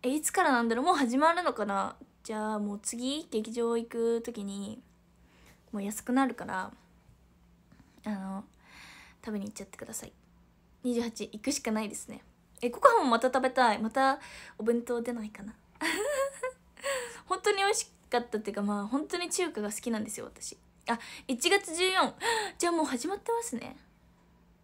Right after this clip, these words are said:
サンラータンめっちゃ美味しかったですよ。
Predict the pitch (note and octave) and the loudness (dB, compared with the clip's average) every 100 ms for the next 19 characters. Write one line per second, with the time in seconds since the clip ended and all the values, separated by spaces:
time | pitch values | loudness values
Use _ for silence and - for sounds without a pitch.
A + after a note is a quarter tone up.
0 | _ - _ - - _ _ _ - - | _ -20 _ -20 -20 _ _ _ -20 -20
1 | - - - C4 D4 F4 - G#3 F#3+ C#4+ | -20 -20 -4 2 6 6 4 2 2 2
2 | E4 - - G#3+ - | 2 0 -8 -12 -12